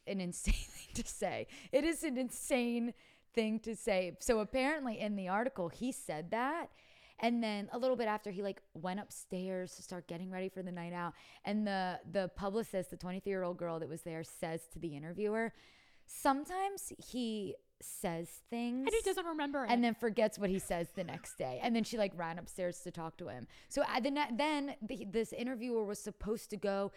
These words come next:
Speaker 1: to a confessional with him the next day, and Tom mysteriously canceled. Then this interviewer is getting calls from Bravo, like, "What did he say about George Floyd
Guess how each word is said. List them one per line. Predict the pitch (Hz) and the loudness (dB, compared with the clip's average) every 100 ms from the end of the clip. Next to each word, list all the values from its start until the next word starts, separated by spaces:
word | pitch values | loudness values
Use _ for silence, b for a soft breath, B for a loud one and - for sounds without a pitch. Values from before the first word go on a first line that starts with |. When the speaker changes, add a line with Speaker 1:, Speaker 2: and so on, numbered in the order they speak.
| B B | B B
Speaker 1:
to | 202 | -4
a | |
confessional | - 165 247 262 269 | -4 -2 -2 0 -2
with | 247 | -2
him | 214 202 | -2 -4
the | |
next | 185 180 - - | -4 -6 -8 -4
day, | 160 165 185 B B - | -2 -2 -4 B B -4
and | 202 196 190 185 _ - | 0 0 0 -4 _ -10
Tom | 180 190 196 - | -4 -2 -2 -4
mysteriously | 180 - 190 175 202 254 | -6 -6 -4 -2 -2 -2
canceled. | 240 277 285 285 226 190 208 B B B | -4 -2 -2 0 0 0 -2 B B B
Then | 190 302 330 285 | 2 4 2 0
this | 277 | -2
interviewer | - 240 247 240 | -2 -2 2 2
is | 240 | 2
getting | 226 220 | 0 0
calls | 202 214 | -2 -4
from | - 196 | -4 -2
Bravo, | 190 240 247 | 2 2 2
like, | 185 170 - | 0 -2 -6
"What | - 147 156 - _ - | -12 -6 -6 -6 _ -6
did | 247 | -4
he | 302 311 | -4 -4
say | - 311 311 320 - B B | 0 4 4 2 -6 B B
about | 247 320 320 | 2 2 2
George | 330 339 | 0 0
Floyd | - 320 349 349 349 349 | -2 0 4 4 4 2